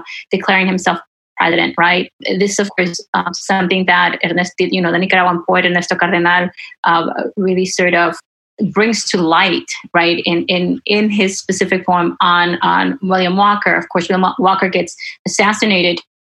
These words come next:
in Honduras. But we see very, very early on, right, uh, uh, before the nineteenth century, even before these nation states were becoming nation states, uh, in terms of U S interest in the region. And of course, you know, historians have noted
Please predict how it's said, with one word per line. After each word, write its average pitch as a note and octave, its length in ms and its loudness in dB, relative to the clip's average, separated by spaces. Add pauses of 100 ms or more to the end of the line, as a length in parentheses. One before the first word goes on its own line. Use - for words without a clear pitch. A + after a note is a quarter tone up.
(120)
in F3+ 400 2
Honduras. F#3+ 800 0
But G#3 140 2
we A3+ 120 0
see C4+ 240 0
very, A#3+ 280 4
very A3 260 2
early G3 280 2
on, F#3+ 260 2
right, F#3 300 2
uh, F3+ 240 4
uh, F3 140 2
before G3 340 0
the G3 100 2
nineteenth F3+ 360 0
century, A#3 320 0
even A3+ 160 0
before G#3 480 0
these G3+ 380 0
nation G#3+ 500 2
states G3+ 320 -2
were G3+ 100 2
becoming A#3 720 2
nation F#3 400 0
states, - 480 -4 (340)
uh, F#3 220 2
in G#3 160 0
terms G#3+ 360 0
of G3 120 0
U G3 140 2
S G3 220 -2
interest F#3+ 440 0
in F3+ 140 0
the F3+ 100 0
region. A#3+ 500 2 (380)
And G3+ 440 2
of G#3 160 0
course, G#3 380 0
you G#3 120 0
know, F#3 140 2
historians G3+ 680 0
have F#3+ 280 2
noted F#3+ 420 2